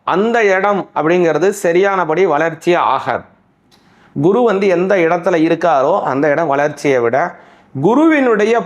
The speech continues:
பார்வை, குரு வந்து நேர்பார்வை, எப்போ நம்ம நேரா பார்க்குறோம் இல்லைங்களா, இதுக்கு வந்து ஒன் எயிட்டி டிகிரி, இது நேர்பார்வை.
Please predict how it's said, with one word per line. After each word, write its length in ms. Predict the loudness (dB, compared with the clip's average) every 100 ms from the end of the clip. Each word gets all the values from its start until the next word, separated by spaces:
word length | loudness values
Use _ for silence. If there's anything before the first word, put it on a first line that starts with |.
| -4
பார்வை, 440 | -2 0 0 0 -4 -8 -20 _ _
குரு 340 | -6 0 2 2
வந்து 320 | 0 0 0 0 0 -4 -14 -20 -4
நேர்பார்வை, 720 | 0 2 2 0 0 0 -2
எப்போ 240 | -2 -2 0
நம்ம 200 | 0 0
நேரா 300 | 0 0 0
பார்க்குறோம் 380 | 0 -2 -2 -2
இல்லைங்களா, 320 | -2 -2 -2 -2
இதுக்கு 200 | -2 -2
வந்து 180 | 0 2
ஒன் 120 | 2
எயிட்டி 240 | 0 0
டிகிரி, 340 | 0 0 -2 -2
இது 220 | -2 0
நேர்பார்வை. 800 | 0 0 0 -2 -2 -2 0 -4